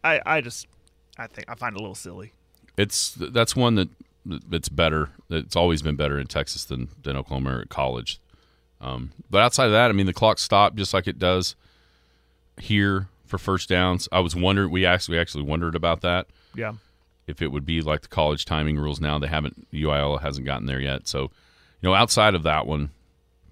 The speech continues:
Speaker 2: and it's
Speaker 1: I don't
Speaker 2: fairly,
Speaker 1: think you can.
Speaker 2: there's just a few, there's just a few, a few
Speaker 1: Yeah.
Speaker 2: things that are a little bit different.
Speaker 1: The clock running thing, I don't think you really c-, I don't think you can do that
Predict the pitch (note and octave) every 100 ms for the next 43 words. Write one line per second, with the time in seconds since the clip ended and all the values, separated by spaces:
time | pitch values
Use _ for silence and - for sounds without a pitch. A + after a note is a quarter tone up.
0 | _ _ _ _ _ _ F#2 F#2+ - G2
1 | F#2 F#2 A3+ - E3+ F3+ - F#3 F3+ -
2 | E3 D#3+ A#2+ C3+ D3+ - C3 - D3 E3
3 | E3 D#3+ - _ _ - _ _ _ A#2
4 | - D3+ D3 D3 B2 A2+ F#2+ F#2+ A#2+ A#2+
5 | A#2 A2+ F#2 F#2+ - F3 G#3 - A#3+ A#3+
6 | A3+ G#3 F#3+ G3+ F#3+ - G3+ D4+ D#4 C#4+
7 | - F#3 E3 G3+ G#3+ - - E3 A#3+ B3+
8 | A3+ G#3 F3+ E3+ B3+ D4+ F3+